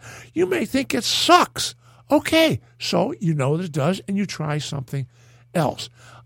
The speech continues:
Um, it's just so much fun. A great way to have fun is to, either with or without me, of course it's more fun with me,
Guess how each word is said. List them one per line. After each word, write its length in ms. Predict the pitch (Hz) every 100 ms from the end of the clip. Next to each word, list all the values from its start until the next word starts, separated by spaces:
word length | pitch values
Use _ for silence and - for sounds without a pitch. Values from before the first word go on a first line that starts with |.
| -
Um, 320 | 175 170 165 -
it's 220 | 185 -
just 240 | - 262 -
so 120 | 220
much 200 | 202 170
fun. 220 | 190 160
A 80 | 147
great 440 | 131 135 185 247 277
way 280 | 202 190
to 80 | 175
have 240 | 147 165 131
fun 400 | - 147 135 123 - - - -
is 480 | 165 151 147 123 -
to, 600 | - 170 160 147 135 127 _ _ _ _ _ _ -
either 260 | 180 151
with 320 | 127 180 214 220
or 60 |
without 400 | 160 - 147 117
me, 100 | 110
of 80 | 120
course 260 | 120 123 113
it's 140 | 107
more 160 | - 113
fun 260 | - 107
with 220 | 143 165
me, 220 | 123 113